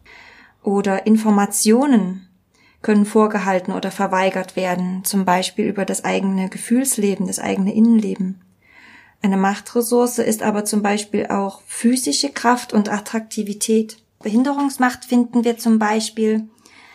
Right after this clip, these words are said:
wenn einer Aufgaben nicht abgeben will, weil er es vermeintlich besser kann, obwohl der andere, der vielleicht mehr Zeit braucht, weil er aus der Übung ist, es gerne übernehmen würde.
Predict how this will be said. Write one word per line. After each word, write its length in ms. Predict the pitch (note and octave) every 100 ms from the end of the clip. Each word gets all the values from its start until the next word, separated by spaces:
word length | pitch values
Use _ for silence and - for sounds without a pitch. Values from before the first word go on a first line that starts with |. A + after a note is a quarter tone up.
| - _ -
wenn 160 | G#3+ A3
einer 400 | A3 A3+ G#3 C4
Aufgaben 480 | D#4+ - A3+ G#3 F#3+
nicht 200 | - -
abgeben 520 | - - F#3+ F#3+ G3
will, 240 | G3 G3+ _ _ _ - - _
weil 160 | G3+ G3
er 80 | G#3
es 160 | G#3
vermeintlich 580 | - G#3 G3+ G3+ G3 -
besser 240 | C4 C4+ G#3+
kann, 320 | - F3+ - _ -
obwohl 260 | F#3+ G#3
der 180 | G3+ - -
andere, 720 | G#3 A3+ C4 D#4 D#4 G4+ G4+ -
der 160 | A3+
vielleicht 440 | A3 G#3+ G#3 G3+ -
mehr 180 | F#3+ -
Zeit 280 | D4 -
braucht, 540 | - A3+ F#3+ - - -
weil 160 | G3+ F#3
er 100 | F#3
aus 100 | -
der 120 | G3+
Übung 300 | B3 D4 C#4
ist, 340 | E4 E4+ - _ _ _ _ _
es 160 | A3 -
gerne 280 | A3 A#3+ G#3+
übernehmen 560 | G#3+ G3+ A#3 D4 A#3+
würde. 340 | F3+ F3 F#3+